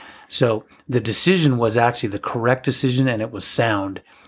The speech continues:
It was based on strategy using the information they had. Uh, and so luck, uh, was, uh, at play and made his decision. The outcome was bad, but the decision was good. And so she says basically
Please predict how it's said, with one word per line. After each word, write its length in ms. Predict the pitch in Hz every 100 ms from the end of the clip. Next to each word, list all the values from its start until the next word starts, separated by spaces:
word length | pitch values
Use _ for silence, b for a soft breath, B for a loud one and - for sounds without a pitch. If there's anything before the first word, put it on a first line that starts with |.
| -
It 40 |
was 120 | 110 95
based 320 | 113 110 -
on 140 | 110
strategy 840 | 101 - 120 117 110 98 101 98 -
using 460 | - 117 107 107 104
the 100 | 110
information 520 | 104 - 110 101 113
they 120 | 98
had. 440 | 98 110 101 95 - B B B B B -
Uh, 340 | 110 104 104 -
and 160 | 120
so 220 | 104 123 104
luck, 540 | 104 131 123 - - b b b b b -
uh, 400 | 113 104 104 117
was, 560 | 135 107 104 101 95 - _ _ _ _ -
uh, 40 |
at 400 | 113 127 120 -
play 340 | - 117 113
and 120 | 107 104
made 180 | 107
his 320 | 110 107 101 131
decision. 580 | 113 - 131 110 101
The 160 | 98 107
outcome 440 | 135 139 - 120
was 120 | 104 95
bad, 360 | 101 92 90 -
but 120 | 117
the 60 | 107
decision 440 | 98 95 123 104 101
was 140 | 95
good. 240 | 107 92 -
And 140 | 131
so 160 | - 117
she 180 | - 127
says 240 | 143 120
basically 640 | 117 120 - - 107 101